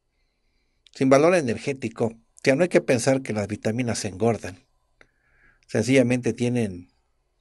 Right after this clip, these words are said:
una actuación en la función orgánica muy importante.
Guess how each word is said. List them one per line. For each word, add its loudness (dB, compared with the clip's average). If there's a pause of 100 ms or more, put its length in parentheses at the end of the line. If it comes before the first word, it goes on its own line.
(160)
una 0
actuación -6 (1040)
en -6
la -2
función -4
orgánica -4
muy -6
importante. -4